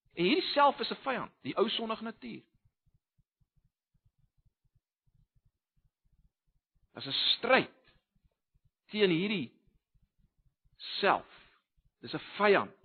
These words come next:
dis 'n vyand. Ek dink ek het al hierdie ou gedig vir julle gelees wat ek op 'n stadium raak geloop het. Wat die vlees baie mooi uitbeeld. Dit klink so: "I had a little tea party this afternoon at three.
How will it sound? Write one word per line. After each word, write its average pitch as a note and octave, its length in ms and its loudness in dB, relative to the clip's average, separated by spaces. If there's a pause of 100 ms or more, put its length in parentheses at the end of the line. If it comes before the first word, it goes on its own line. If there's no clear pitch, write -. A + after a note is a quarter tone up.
(120)
dis - 140 -10
'n D#3 40 -10 (140)
vyand. F3 320 -2 (2000)
Ek A#2+ 100 -14
dink D3+ 120 0
ek D3+ 60 -2
het D#3 120 2
al E3 80 4
hierdie D3+ 180 2
ou C#3+ 80 4
gedig C3+ 260 -2 (300)
vir C#3 80 -4
julle C3 140 0
gelees C#3 240 -2
wat C3 100 -10
ek C3+ 80 -14
op B2+ 80 -16
'n C3 40 -10
stadium C#3 360 2
raak B2+ 200 8
geloop B2+ 260 0
het. - 100 -8 (2000)
Wat C3 100 -2
die C3+ 180 -6
vlees E3 240 4
baie C#3+ 200 8
mooi C3+ 180 2
uitbeeld. B2+ 500 0 (760)
Dit C3+ 120 -6
klink D#3+ 180 4
so: F3+ 220 6
"I D#3 160 10
had F#3 220 10
a G3 40 8
little F#3 280 6
tea G#3 180 -2
party D#3+ 440 8
this D3 260 0
afternoon D3 520 6
at B2+ 140 0 (220)
three. C#3+ 400 2